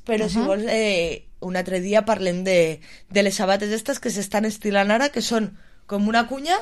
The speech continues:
Speaker 1: superplana, les sabates de Rosalía, que li diuen,
Speaker 2: Ui,
Speaker 1: una
Speaker 2: no
Speaker 1: cunya
Speaker 2: sé.
Speaker 1: superplana, ai, superrecta, sense tacó,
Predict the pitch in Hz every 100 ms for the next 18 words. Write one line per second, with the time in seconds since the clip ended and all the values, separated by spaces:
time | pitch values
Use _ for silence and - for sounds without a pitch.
0 | - - 247 214 196 220 240 285 233 202
1 | 202 202 202 208 214 196 240 240 208 208
2 | 262 - - - - - 240 247 226 247
3 | 240 - 220 202 190 208 226 285 359 -
4 | - - - - - 247 233 226 208 -
5 | - - 220 220 214 226 226 320 370 -
6 | _ - 208 196 196 185 208 262 -